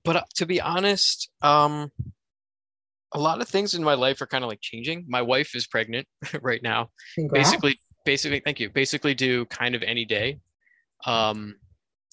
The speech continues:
Speaker 1: and I figured whenever that happened in my life, like, the music might sort of slow down a little bit, at least while I, like, adjusted to that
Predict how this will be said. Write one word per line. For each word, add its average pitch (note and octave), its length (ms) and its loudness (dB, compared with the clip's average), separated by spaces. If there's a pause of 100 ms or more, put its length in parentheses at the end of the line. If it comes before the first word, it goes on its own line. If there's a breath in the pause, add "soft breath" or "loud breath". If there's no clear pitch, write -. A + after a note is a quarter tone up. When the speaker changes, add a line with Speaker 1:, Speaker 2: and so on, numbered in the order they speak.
(520)
Speaker 1:
and C#3 120 0
I C3 80 2
figured D#3 540 -2
whenever C3 320 0
that B2 180 2
happened A#2+ 320 -4
in A2+ 80 -10
my A2 140 -4
life, G#2+ 400 -4 (640)
like, A2 280 -4 (140)
the A2+ 100 -4
music A2+ 360 -6
might A2 260 -6
sort A2+ 180 -4
of A2 80 -2
slow A#2+ 180 0
down A#2 200 2
a A2+ 60 -2
little A#2 160 0
bit, A#2 140 -2
at A#2 60 -4
least A#2 240 -6
while A#2 220 2
I, A2 180 2
like, G#2 320 -2 (280)
adjusted G#2+ 540 -8
to G2+ 400 -6 (280)
that G2+ 240 -2